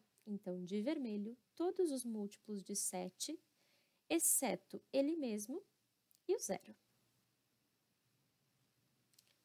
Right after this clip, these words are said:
Agora, observem que todos os números da nossa primeira linha,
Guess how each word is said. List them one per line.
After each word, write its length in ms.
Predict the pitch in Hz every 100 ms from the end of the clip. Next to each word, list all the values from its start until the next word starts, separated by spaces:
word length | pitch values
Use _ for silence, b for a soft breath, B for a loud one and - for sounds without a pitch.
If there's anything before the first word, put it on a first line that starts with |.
| _ _ _ _ _ _ _ _ _ _ _ _ _
Agora, 640 | 240 294 240 190 185 196 302 - -
observem 640 | 254 233 - 233 233 254 320
que 240 | - - _ _ _
todos 440 | - 330 370 311 254
os 180 | 208
números 420 | 208 214 214 190 180
da 160 | 190
nossa 320 | 196 190 -
primeira 500 | 190 - 214 196 185 180
linha, 500 | 165 202 208 170